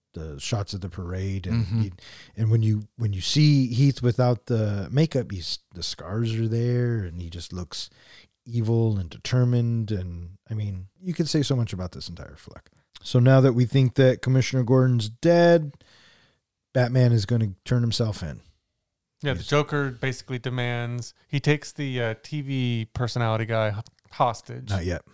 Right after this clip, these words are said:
Speaker 2: Yeah, not yet.
Speaker 3: Oh, I thought that's when he demanded that Jo-, that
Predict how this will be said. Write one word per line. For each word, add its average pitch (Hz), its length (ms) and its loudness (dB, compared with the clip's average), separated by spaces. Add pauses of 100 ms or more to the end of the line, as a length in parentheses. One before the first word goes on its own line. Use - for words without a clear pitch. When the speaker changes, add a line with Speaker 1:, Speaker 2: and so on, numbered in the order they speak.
(140)
Speaker 2:
Yeah, 110 160 -6
not 101 240 -6
yet. 101 240 -10
Speaker 3:
Oh, 143 60 0
I 131 60 2
thought 147 160 -8
that's 131 200 -8
when 131 120 -6
he 120 120 -6
demanded 117 500 -6
that 113 220 -10
Jo-, 123 200 -2
that 123 320 -4